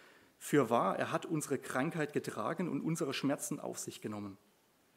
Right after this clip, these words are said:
Also das heißt, der Messias, darum geht der Psalm nämlich, Psalm dreiundfünfzig, er kommt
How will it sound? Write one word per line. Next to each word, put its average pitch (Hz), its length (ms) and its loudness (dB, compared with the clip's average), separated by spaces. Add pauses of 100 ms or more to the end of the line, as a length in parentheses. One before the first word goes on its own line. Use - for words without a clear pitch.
(1900)
Also 123 200 -4
das 117 140 -4
heißt, 151 180 -2
der 131 80 4
Messias, 120 560 -2
darum 120 200 -2
geht 147 120 -2
der 180 60 2
Psalm 123 280 0
nämlich, 113 340 -2
Psalm 120 200 -4
dreiundfünfzig, 120 680 -4
er - 100 -6
kommt 165 460 -2